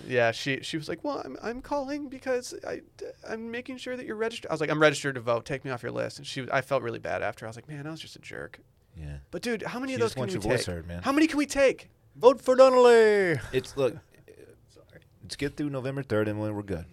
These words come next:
Speaker 1: No, we're not. These rebel calls are never gonna stop coming.
Speaker 2: Well, the political ones will slow down.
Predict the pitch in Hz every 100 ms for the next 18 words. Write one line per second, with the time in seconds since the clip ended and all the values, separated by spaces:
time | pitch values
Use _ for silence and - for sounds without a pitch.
0 | - - _ 180 214 233 247 240 151 151
1 | 214 233 226 202 202 226 220 208 - 202
2 | 175 - _ 147 143 - 135 110 85 78
3 | 78 76 - 64 67